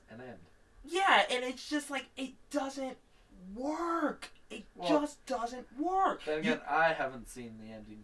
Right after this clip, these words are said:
Speaker 1: for the Legendary stuff, so.
Speaker 2: Yeah, maybe the leg-, the ending for the Legendary for Halo four is different. I don't know, but all
Speaker 1: Look,
Speaker 2: I know it's
Speaker 1: awesome part
Speaker 2: Mm.
Speaker 1: for, um, uh,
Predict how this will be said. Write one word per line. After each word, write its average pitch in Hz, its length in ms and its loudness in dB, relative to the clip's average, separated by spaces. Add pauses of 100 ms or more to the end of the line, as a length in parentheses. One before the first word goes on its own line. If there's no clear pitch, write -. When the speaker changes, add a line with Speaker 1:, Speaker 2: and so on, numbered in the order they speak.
Speaker 1:
for 110 160 -14
the 101 80 -14
Legendary 98 640 -14
stuff, 95 200 -18 (220)
so. - 160 -20 (720)
Speaker 2:
Yeah, 190 220 6
maybe 220 220 4
the 247 120 0
leg-, 233 360 -2
the 190 120 -2
ending 208 200 -4
for 208 100 -8
the 180 80 -4
Legendary 175 480 -2
for 170 160 -6
Halo 151 220 -4
four 151 220 -2
is 147 100 -8
different. - 440 -4
I 147 140 4
don't 147 220 -6
know, - 320 -4
but - 220 2
all 165 180 8
Speaker 1:
Look, 190 100 4
Speaker 2:
I - 20 -4
know 175 180 0
it's - 240 -8 (160)
Speaker 1:
awesome 156 360 -2
part 160 340 -2 (120)
Speaker 2:
Mm. 156 100 -8
Speaker 1:
for, 117 260 -2
um, 110 340 -6 (640)
uh, - 60 -10